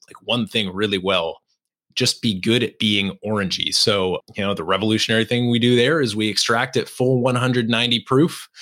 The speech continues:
and we pull all of the essential oils out of those orange peels. We don't throw too, too much in to, to complicate it in terms of other ingredients, just enough to balance out the flavor profile. And when you pull those orange peels out of the extraction vessel,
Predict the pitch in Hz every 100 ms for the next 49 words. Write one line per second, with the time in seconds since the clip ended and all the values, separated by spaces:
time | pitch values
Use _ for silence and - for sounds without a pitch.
0 | - - - 104 104 113 98 - 104 -
1 | 113 117 127 131 131 123 120 110 123 117
2 | 120 117 123 120 - 104 107 107 117 110
3 | 113 123 - 139 139 143 139 - _ _
4 | _ _ _ _ 113 110 104 107 - 117
5 | 113 131 - 127 117 - 120 127 - 104
6 | 104 - - 117 110 123 123 123 127 120
7 | 104 - 107 101 104 104 104 98 110 135
8 | 151 - - 92 101 107 - 92 98 101
9 | 107 - 110 104 - 113 113 123 135 127
10 | 131 139 135 131 101 101 98 - - -
11 | - - 110 104 98 - 139 123 117 107
12 | 98 110 113 113 - 104 92 101 98 95
13 | 90 - 104 110 - 92 92 - 95 87